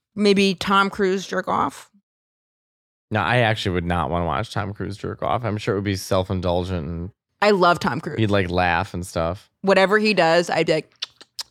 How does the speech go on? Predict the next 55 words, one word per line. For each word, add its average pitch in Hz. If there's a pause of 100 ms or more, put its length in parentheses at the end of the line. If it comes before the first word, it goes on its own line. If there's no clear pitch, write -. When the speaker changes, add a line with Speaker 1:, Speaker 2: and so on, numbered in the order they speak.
(960)
Speaker 1:
"You're 233
a -
star." - (280)
Speaker 2:
I 113
don't, 101
don't 131
say 127
that 104
out 85
loud. 80
This, 92
they're, 104
Speaker 1:
I 202
Speaker 2:
they're 214
Speaker 1:
love 202
Speaker 2:
gonna 196
Speaker 1:
Tom 208
Speaker 2:
come 196
Speaker 1:
Cruise. 175
Speaker 2:
for 82
us. -
Speaker 1:
From 233
his 226
p-, -
stature, 190
I, 196
stature, 175
I 160
think 160
he 170
probably 156
is 147
not, 147 (220)
like, - (520)
like, 151 (440)
swinging 175
that 151
big 185
dick, 247 (840)
or 180
however 247
you 285
guys 262
say 294 (120)
it. -
Speaker 2:
These 139
are 139
the 147
words 135
of 123
Emma 127
Willman. 147
She's 143
a 127
Speaker 1:
The, -